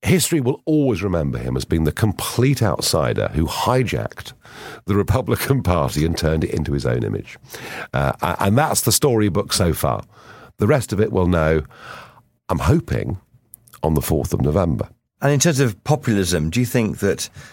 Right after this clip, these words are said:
Speaker 2: that's gonna wither because of the covid crisis? Because covid
Speaker 1: No, not
Speaker 2: means
Speaker 1: at all. Not at all. I
Speaker 2: governments
Speaker 1: think,
Speaker 2: are more
Speaker 1: uh,
Speaker 2: authoritarian. They have to sort of impose rules on people,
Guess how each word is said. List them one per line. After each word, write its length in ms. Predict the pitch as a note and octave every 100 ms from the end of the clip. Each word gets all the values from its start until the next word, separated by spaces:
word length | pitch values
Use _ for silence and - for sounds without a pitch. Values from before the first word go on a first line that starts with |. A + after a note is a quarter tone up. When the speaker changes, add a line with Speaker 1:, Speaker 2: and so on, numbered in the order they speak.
| - _ _ _
Speaker 2:
that's 300 | E2+ A2 -
gonna 200 | - G2+
wither 360 | G2 A2 F#2+ F#2
because 260 | E2+ F#2 F2+
of 120 | E2+
the 140 | F2+ - _
covid 340 | - G#2 F2+ E2+
crisis? 420 | G2 E2+ - D#2
Because 500 | - - F#2+ E2 F#2 -
covid 160 | - G2+
Speaker 1:
No, 180 | G2+ F2+
not 80 | D2
Speaker 2:
means 360 | F#2+ F#2 F2+
Speaker 1:
at 60 | C#2+
all. 220 | B1 A#1+ B1
Not 140 | C2
at 180 | B1 -
all. 280 | B1+ A#1 A#1+
I 40 |
Speaker 2:
governments 240 | - C2 G2
Speaker 1:
think, 100 | G2
Speaker 2:
are 20 |
more 120 | F#2+
Speaker 1:
uh, 40 |
Speaker 2:
authoritarian. 760 | - A#2+ G2 F#2 A2 G#2 G#2 F#2+
They 60 |
have 100 | F#2+ -
to 100 | G2+
sort 160 | G2+
of 80 | F2+
impose 560 | G2 F#2 - G#2 G#2+ E2
rules 380 | G2+ A2 G#2
on 160 | G2 F#2+
people, 560 | G#2+ G2+ - G2+ G2